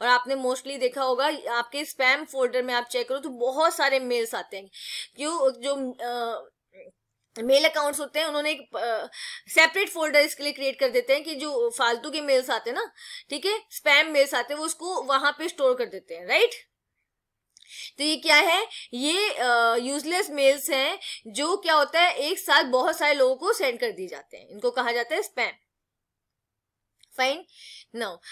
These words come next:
a self-replicating computer program which sends copies of itself to other nodes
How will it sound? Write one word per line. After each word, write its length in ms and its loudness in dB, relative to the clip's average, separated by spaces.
a 100 -2
self-replicating 1300 -2
computer 580 -2
program 480 0
which 340 -4
sends 260 2
copies 520 0
of 220 0
itself 400 -2
to 280 2
other 360 -2
nodes 280 -2